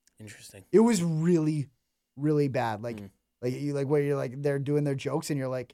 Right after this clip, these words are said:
Speaker 2: it's kinda awkward.
Speaker 1: Yeah.
Speaker 2: Like, oh, like, you're cringing a little bit.
Speaker 1: Yep. Yeah, I only watched the first episode, and there were moments where I laughed out loud, but
Speaker 2: Yeah.
Speaker 1: overall,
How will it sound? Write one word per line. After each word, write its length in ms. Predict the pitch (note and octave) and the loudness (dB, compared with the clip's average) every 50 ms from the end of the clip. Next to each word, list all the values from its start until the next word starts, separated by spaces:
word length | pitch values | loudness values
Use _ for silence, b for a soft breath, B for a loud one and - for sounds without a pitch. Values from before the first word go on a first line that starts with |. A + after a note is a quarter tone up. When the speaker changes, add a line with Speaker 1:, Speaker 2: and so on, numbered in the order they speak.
| _ | _
Speaker 2:
it's 160 | _ C3 B2 - | _ -12 -10 -8
kinda 180 | - D#3+ B2 | -6 -6 -6
awkward. 480 | A2+ - B2 B2 - - F3+ F#3 G3+ A3 - _ _ | -6 -6 -6 -6 -4 -2 -2 -2 -2 -4 -8 _ _
Speaker 1:
Yeah. 160 | - G#2+ B2 | -6 -4 -4
Speaker 2:
Like, 160 | C3 B2+ - - | -4 -6 -8 -10
oh, 760 | G#3 G3 F#3+ F3+ E3 D#3+ D#3 D3+ D3+ D3 C#3+ C#3 C#3 C3+ C3+ | -8 -6 -4 -2 0 0 0 0 0 0 -2 -2 -2 -4 -6
like, 140 | C3 C3 B2 | -6 -8 -10
you're 100 | A#2+ B2 | -14 -16
cringing 460 | - - - F#3 E3 D#3 D#3 E3 E3 | -16 -8 -6 -4 -4 -2 -2 -2 -2
a 100 | E3 D#3+ | -2 -2
little 180 | E3 E3+ F3 E3 | -2 -2 -2 -2
bit. 120 | E3 F#3 | -2 -2
Speaker 1:
Yep. 120 | G3+ - - _ _ _ _ | -2 -2 -4 _ _ _ _
Yeah, 100 | F#3 F#3 - | -2 0 4
I 140 | - G3+ G#3 | 4 4 4
only 200 | G#3+ G#3+ G#3 G3+ | 4 4 2 4
watched 300 | F3 F3+ F3+ E3+ - - | 4 4 4 4 2 -4
the 80 | B2+ | -8
first 280 | A2+ - C3+ B2 A#2 - | -2 0 0 0 2 0
episode, 420 | A#2+ A2+ A2 F#2+ G2 G#2 G2 F#2 | 0 0 0 -2 -2 -2 -2 -2
and 180 | E2 D2 F#2+ F#2+ | -4 -6 -6 -4
there 120 | F#2+ F#2+ | -4 -4
were 120 | F#2+ F#2+ F#2 | -4 -4 -2
moments 460 | G2+ C3+ E3 F#3 G#3 G#3+ G3+ - - | 0 0 0 2 0 -4 -6 -4 0
where 120 | D#3+ E3+ | 2 2
I 40 | E3+ | 4
laughed 280 | E3+ F3 F#3 F3+ - - | 4 4 4 4 2 0
out 120 | G3 F3 | 0 0
loud, 300 | E3+ - - C4+ B3 F3 | 0 0 -2 -2 -4 -4
but 140 | C3+ B2 - | -6 -6 -4
Speaker 2:
Yeah. 60 | C3 B2+ | -4 -4
Speaker 1:
overall, 480 | D3+ B2+ A#2+ A#2+ A#2 A2+ A2+ B2 - | -4 0 0 2 2 2 0 -2 -6